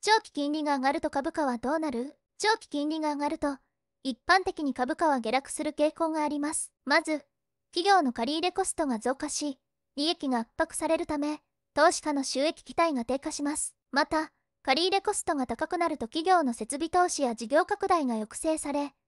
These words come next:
成長見通しが悪化します。加えて、高金利環境では債券がより魅力的な投資先となり、安全資産である債券への資金移動が進むため、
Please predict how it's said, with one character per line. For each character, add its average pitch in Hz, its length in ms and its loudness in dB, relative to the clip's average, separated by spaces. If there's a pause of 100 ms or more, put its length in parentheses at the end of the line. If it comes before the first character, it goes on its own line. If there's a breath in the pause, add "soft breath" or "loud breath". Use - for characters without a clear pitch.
(120)
成 294 240 4
長 370 220 4
見 381 120 -4
通 381 180 4
し 294 140 -4
が 233 100 -2
悪 220 140 -6
化 294 100 -8
し 285 140 -6
ま 294 140 -2
す。 - 180 -8 (160)
加 320 300 6
え 359 60 0
て、 269 260 -4 (280)
高 330 180 8
金 359 220 -4
利 349 100 -4
環 392 220 4
境 339 220 2
で 262 100 0
は 214 160 -4
債 269 300 2
券 320 160 -2
が 302 100 0
よ 294 140 2
り 269 80 0
魅 254 140 0
力 330 200 0
的 - 220 -4
な 269 100 0
投 262 180 0
資 - 80 -6
先 339 200 -4
と 349 100 -4
な 349 140 -2
り、 277 200 -4 (120)
安 311 220 4
全 359 180 2
資 - 80 -10
産 330 240 -2
で 339 60 4
あ 330 100 4
る 320 80 -2
債 277 240 0
券 339 180 0
へ 320 80 0
の 302 100 -4
資 - 140 -10
金 359 300 -2
移 - 20 -4
動 349 160 4
が 233 140 0
進 294 260 -6
む 320 80 -2
た 277 120 -2
め、 269 220 -2